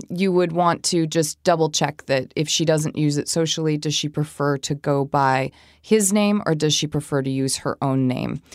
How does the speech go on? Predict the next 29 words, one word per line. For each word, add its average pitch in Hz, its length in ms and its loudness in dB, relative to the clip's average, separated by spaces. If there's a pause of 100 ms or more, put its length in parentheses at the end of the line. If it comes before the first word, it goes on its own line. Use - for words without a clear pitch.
(320)
And 147 380 2
whichever 147 500 -2
way 147 200 0
it 147 100 -2
is, 220 220 -4
that's 151 280 -4
what 156 160 -8
you 165 60 -6
put 156 200 -10
on 170 120 -2
the 196 80 -4
card. 277 340 -10 (220)
We 226 100 2
hope 240 220 2
that 269 240 0
helps, - 400 -2
and 208 240 0
we 202 80 0
hope 185 180 -4
that 208 140 -6
they 208 100 -4
have 196 140 -2
a 202 40 0
lovely 196 360 -2
anniversary. 220 580 -6 (1200)
Our 208 140 6
next 196 500 2
question 165 720 0 (460)
begins, 165 600 2